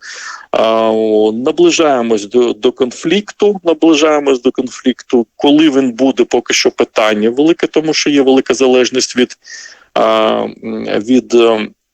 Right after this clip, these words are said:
і зовнішніх ринків. А так, ідеологічно Китай вже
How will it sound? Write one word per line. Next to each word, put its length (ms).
і 80
зовнішніх 600
ринків. 400
А 60
так, 260
ідеологічно 880
Китай 380
вже 420